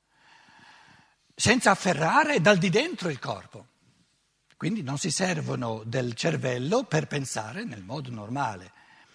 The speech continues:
E dicevamo già ieri qui con un gruppo di persone dopo la, dopo il seminario, che pot-, che motivo può avere un, una, uno spirito umano di rinunciare al modo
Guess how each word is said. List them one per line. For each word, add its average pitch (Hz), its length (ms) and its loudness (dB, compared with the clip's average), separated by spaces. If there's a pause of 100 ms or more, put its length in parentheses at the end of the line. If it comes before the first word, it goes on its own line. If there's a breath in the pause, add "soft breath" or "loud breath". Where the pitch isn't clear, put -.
(520 loud breath)
E 127 160 -4
dicevamo 151 600 0
già 151 160 -2
ieri 151 400 -2
qui 160 260 -4
con 135 180 -10
un 135 80 -6
gruppo 139 240 -8
di 139 100 -4
persone 143 380 -6
dopo 131 280 -8
la, 120 500 -6
dopo 127 320 -8
il 123 180 -8
seminario, 117 640 -8 (720 loud breath)
che 147 200 -2
pot-, 143 300 -6
che 165 120 -2
motivo 165 400 0
può 170 240 0
avere 147 580 0
un, 135 320 -4
una, 127 360 -4 (220 loud breath)
uno 139 200 -4
spirito 156 500 -2
umano 160 580 -4 (320 loud breath)
di 147 360 -2
rinunciare 170 1300 0 (580 loud breath)
al 151 320 2
modo 180 760 4